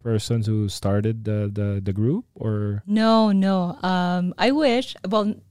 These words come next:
Speaker 2: well, actually, another group. So
Speaker 1: Mm.
Speaker 2: I joined, uh, the Filipino American Chamber of Commerce, Greater
Speaker 1: Mm-hmm.
Speaker 2: L A, so F A C C G L A. I joined them in two thousand seventeen.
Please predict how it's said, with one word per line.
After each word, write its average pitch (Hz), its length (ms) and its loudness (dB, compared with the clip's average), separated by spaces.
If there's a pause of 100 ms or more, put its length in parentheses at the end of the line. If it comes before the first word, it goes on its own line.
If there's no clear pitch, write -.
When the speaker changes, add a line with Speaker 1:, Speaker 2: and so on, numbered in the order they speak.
Speaker 2:
well, 220 240 0
actually, 254 340 0
another 202 420 0
group. - 360 -10
So 190 600 2
Speaker 1:
Mm. - 60 -12
Speaker 2:
I 190 120 2
joined, 240 720 2
uh, 190 300 -2
the 185 80 -6
Filipino 202 400 -2
American 190 320 -2
Chamber 185 280 -2
of 175 100 -8
Commerce, 175 760 -6
Greater 185 320 -2
Speaker 1:
Mm-hmm. - 80 -4
Speaker 2:
L 180 160 -2
A, 170 220 -4
so - 180 -8
F 180 160 -6
A 185 80 -2
C 190 180 -8
C - 160 -8
G 185 160 -6
L 175 180 -4
A. 175 220 -4 (480)
I 190 80 0
joined 214 280 0
them 190 100 0
in 185 120 -2
two - 220 -6
thousand 180 380 -6
seventeen. 180 880 -8